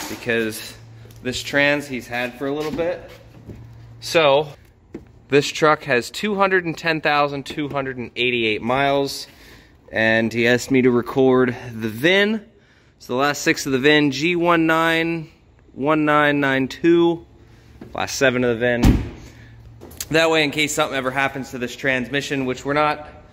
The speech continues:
I was gonna install it in this, in this video. I don't think we're going to, 'cause I'm still waiting on the parts. And that's pretty much where we're at with this thing. Just waiting on a coolant piece,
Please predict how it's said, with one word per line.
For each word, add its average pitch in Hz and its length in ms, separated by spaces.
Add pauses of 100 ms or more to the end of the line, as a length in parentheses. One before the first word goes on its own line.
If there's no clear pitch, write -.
(260)
I - 40
was 127 120
gonna 160 160
install 156 460
it - 40
in 143 80
this, 143 300
in 131 160
this 131 160
video. 139 360
I 117 140
don't 127 340
think 131 300
we're 120 380
going 127 380
to, 135 140
'cause 120 140
I'm 104 140
still 120 160
waiting 110 260
on 104 80
the - 60
parts. 117 480 (420)
And 98 420 (1000)
that's 170 300
pretty 185 200
much 175 220
where 151 160
we're 139 120
at 139 140
with 135 120
this 139 180
thing. 143 340 (160)
Just 120 140
waiting 135 220
on 127 100
a 120 60
coolant 196 380
piece, 196 440